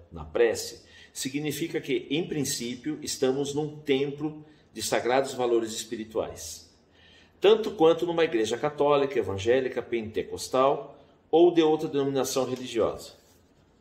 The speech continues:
Embora o centro espírita seja para muitos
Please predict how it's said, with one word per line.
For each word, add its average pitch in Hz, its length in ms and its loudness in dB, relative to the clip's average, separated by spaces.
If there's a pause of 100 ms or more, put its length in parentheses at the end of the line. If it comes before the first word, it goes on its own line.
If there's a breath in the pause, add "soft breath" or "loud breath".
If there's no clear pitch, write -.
(600)
Embora 165 380 4
o - 20 0
centro 151 300 0
espírita 113 480 -6
seja 98 320 -4
para 95 280 0
muitos - 580 -8